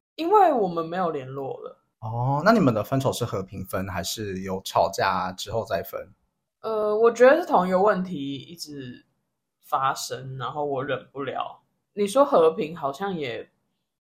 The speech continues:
Speaker 1: 也不算吧。
Speaker 2: 哦，所以其实我觉得，因为我看到另外一篇有在讨论说，他其实是就算分手之后，他还是可以把那个礼物再送给那个对方的，就是你没有必要因为分手之后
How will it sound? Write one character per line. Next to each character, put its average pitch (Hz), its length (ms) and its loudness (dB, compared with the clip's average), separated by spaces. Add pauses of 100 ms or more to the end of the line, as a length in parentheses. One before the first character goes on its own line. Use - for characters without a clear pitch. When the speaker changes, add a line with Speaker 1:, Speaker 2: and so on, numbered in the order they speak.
Speaker 1:
也 160 140 0
不 143 320 -12
算 143 420 0 (160)
吧。 - 320 -12 (240)
Speaker 2:
哦， 104 540 -10
所 - 200 -4
以 143 60 0
其 127 180 -2
实 117 360 -4 (180)
我 127 80 -6
觉 131 140 -2
得， 185 180 6
因 202 80 2
为 233 80 10
我 127 240 8
看 147 220 -4
到 143 160 8
另 139 140 2
外 135 120 4
一 131 60 2
篇 131 160 -2
有 117 100 -2
在 123 100 2
讨 98 180 0
论 110 220 0
说， 98 460 -2 (260)
他 135 160 4
其 120 180 -2
实 107 280 -8
是 113 500 -4 (360)
就 156 100 0
算 143 220 2
分 131 160 2
手 113 140 2
之 - 100 -6
后， 113 80 2
他 104 80 -6
还 110 100 0
是 117 120 -6
可 107 120 -8
以 101 60 -6
把 110 320 -4
那 113 100 -10
个 104 80 -16
礼 95 180 -14
物 98 260 -10 (380)
再 110 160 0
送 110 260 -4
给 107 140 -10
那 107 140 -6
个 110 320 -12 (240)
对 98 140 0
方 95 360 -6
的， - 200 -18
就 - 140 -8
是 127 140 0
你 113 160 -2
没 113 100 2
有 127 140 6
必 113 240 -2
要 110 220 6
因 110 120 -2
为 110 120 2
分 110 260 0
手 92 200 -4
之 92 220 -10
后 110 260 4